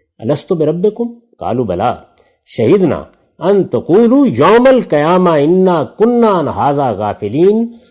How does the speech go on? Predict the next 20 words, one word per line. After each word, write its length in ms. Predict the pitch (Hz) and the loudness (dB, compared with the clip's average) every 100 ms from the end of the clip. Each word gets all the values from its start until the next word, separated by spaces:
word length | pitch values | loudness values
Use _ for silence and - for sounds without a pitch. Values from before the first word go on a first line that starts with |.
| - - | -20 -2
او 300 | 156 208 190 | 2 4 2
تقولوا 640 | 170 120 165 185 220 254 190 | 0 -4 2 2 4 2 4
انما 540 | 175 175 170 165 131 | 2 2 0 -2 -2
اشرک 400 | 156 202 185 - | -4 -2 -4 -4
آباؤنا 840 | 127 117 127 113 123 160 202 190 | -6 -4 -4 -2 -2 2 4 2
من 260 | 160 143 131 | 2 -2 -4
قبل 460 | - - 202 139 80 _ _ _ | -8 -2 0 0 -8 _ _ _
وکنا 760 | 113 127 - - 190 165 208 240 | -10 -10 -10 -4 0 2 2 2
ذریۃ 600 | 160 160 120 147 156 143 | 0 0 0 0 0 0
من 340 | 226 220 175 | 0 2 0
بعدہم 600 | 101 117 139 139 117 104 - _ - | 0 0 2 2 0 -2 -8 _ -16
افتہلکنا 880 | 110 123 117 208 254 202 254 254 247 | -10 -10 -2 0 2 2 2 2 2
بما 360 | 208 185 185 | 2 2 2
فعل 420 | 160 - 127 147 151 | 0 -2 -2 0 -2
المبطلون 880 | 120 107 120 - 107 175 226 196 - - _ | -4 -6 -6 -6 -2 2 2 2 -4 -14 _
وکذالک 920 | 113 113 117 101 135 170 175 165 147 | -8 -6 -6 -2 2 4 4 2 0
نفصل 600 | 131 117 180 - - 160 | -2 -2 -4 -6 -4 -4
الآیات 760 | 139 131 - 113 110 127 147 - | -4 -8 -8 -8 -4 -2 -2 -4
ولعلہم 760 | 113 107 98 123 113 92 107 95 | -6 -6 -8 -8 -8 -8 -10 -10
یرجعون۔ 520 | 87 82 85 95 | -14 -10 -8 -8